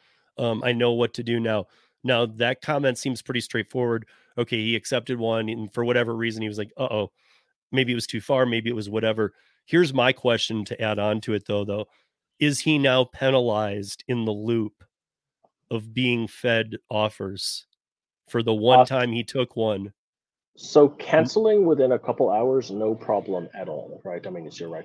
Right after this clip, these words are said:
Speaker 2: as a driver
Speaker 1: My
Speaker 2: to
Speaker 1: guess
Speaker 2: cancel.
Speaker 1: from this comment i-, by saying "missed," though, is that he
Speaker 2: Yep.
Speaker 1: didn't cancel, didn't
Speaker 2: It didn't cancel and sort of no-showed, right? And I think, you know,
Speaker 1: That's my
Speaker 2: I think
Speaker 1: guess.
Speaker 2: as per always, we try to be reasonable here. So, like, you know, if that happens once, I mean, life happens, right?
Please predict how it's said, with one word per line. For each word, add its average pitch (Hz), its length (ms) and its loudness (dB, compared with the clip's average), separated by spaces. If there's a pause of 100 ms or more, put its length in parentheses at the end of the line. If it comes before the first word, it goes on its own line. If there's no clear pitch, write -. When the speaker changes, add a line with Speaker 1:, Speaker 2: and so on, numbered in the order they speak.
Speaker 2:
as - 120 -20
a - 40 -18
driver - 160 -4
Speaker 1:
My 127 160 6
Speaker 2:
to 117 60 0
Speaker 1:
guess 147 240 6
Speaker 2:
cancel. 156 100 0
Speaker 1:
from 123 120 0
this 113 160 -2
comment 127 600 0
i-, 110 200 -4
by 110 180 -2
saying 110 500 -4
"missed," - 400 -2
though, 107 320 -10
is 110 200 -12
that 113 180 -4 (140)
he 120 240 -10
Speaker 2:
Yep. 107 80 -4
Speaker 1:
didn't 117 260 -4
cancel, 113 480 -4
didn't 110 640 -8
Speaker 2:
It 151 140 2
didn't 170 200 6
cancel 139 400 4
and 113 80 0
sort 113 160 0
of 95 80 -2
no-showed, 85 540 -8
right? 98 240 -8 (100)
And 113 80 -12
I 104 120 -8
think, 156 260 -6
you 131 80 -2
know, 107 180 -2
Speaker 1:
That's 107 220 -2
my 110 60 2
Speaker 2:
I 98 100 -2
think 87 60 -4
Speaker 1:
guess. - 300 -6 (120)
Speaker 2:
as 110 140 -6
per 131 140 0
always, 120 300 2
we 110 60 -4
try 104 200 -6
to 101 80 -4
be 95 120 -6
reasonable 87 540 -12
here. 73 240 -18
So, 78 160 -16
like, 85 200 -14
you 90 60 -14
know, 87 120 -10
if 87 60 -16
that 107 160 -8
happens 92 380 -10
once, 104 320 -8
I 98 40 -8
mean, 92 180 -10
life 90 240 -8
happens, 143 500 -8 (120)
right? 101 320 -4